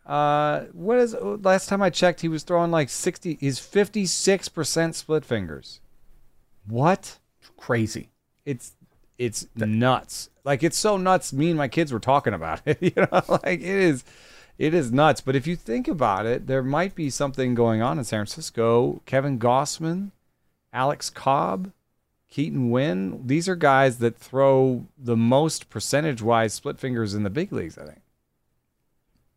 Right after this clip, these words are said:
Speaker 1: Uh, so interesting that they seem to, I've identified that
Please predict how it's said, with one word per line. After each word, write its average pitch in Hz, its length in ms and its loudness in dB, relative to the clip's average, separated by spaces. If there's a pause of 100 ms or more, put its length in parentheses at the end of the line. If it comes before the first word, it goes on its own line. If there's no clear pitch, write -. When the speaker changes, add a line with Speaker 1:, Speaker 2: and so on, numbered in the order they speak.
(160)
Speaker 1:
Uh, 98 480 -4
so 113 600 0 (400)
interesting 143 440 -4
that 117 160 0
they 120 240 4
seem 120 340 -4
to, 113 580 -2 (240)
I've 110 200 0
identified 117 720 2
that 113 160 0